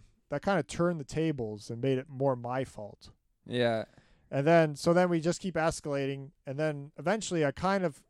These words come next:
Speaker 1: half came to my senses, like, "Listen, uh, we're not, obviously not gonna play today."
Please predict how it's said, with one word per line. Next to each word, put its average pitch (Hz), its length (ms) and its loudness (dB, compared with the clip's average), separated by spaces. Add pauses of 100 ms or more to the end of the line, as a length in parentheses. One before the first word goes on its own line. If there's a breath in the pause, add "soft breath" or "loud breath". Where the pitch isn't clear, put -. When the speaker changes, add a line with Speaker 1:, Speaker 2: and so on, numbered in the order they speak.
Speaker 1:
half 165 320 -4
came 160 160 -6
to 151 60 -6
my 135 100 -4
senses, 127 300 -10
like, 123 120 -4
"Listen, 135 380 -4
uh, - 200 -20
we're 135 120 -4
not, 165 160 2
obviously 147 400 0
not 123 80 -6
gonna 117 100 -10
play 120 220 -8
today." 104 300 -12